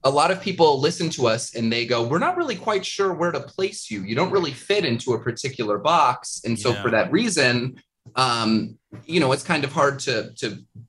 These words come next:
Speaker 1: put you in these certain areas. And we used to look at that and get really frustrated. And then we realized that's a great thing. Why not embrace the fact that we don't fit in a box, that we are weird?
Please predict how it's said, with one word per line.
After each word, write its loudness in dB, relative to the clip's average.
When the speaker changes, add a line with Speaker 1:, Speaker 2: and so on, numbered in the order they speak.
Speaker 1:
put 2
you 4
in 6
these 2
certain 2
areas. 0
And 0
we 0
used 0
to -2
look 0
at -6
that 2
and -2
get -4
really -2
frustrated. -2
And -2
then -2
we 0
realized -2
that's -2
a 2
great 0
thing. -2
Why 2
not 2
embrace 0
the -6
fact -4
that -4
we -2
don't 2
fit -4
in 0
a -2
box, -8
that -4
we -2
are 4
weird? -4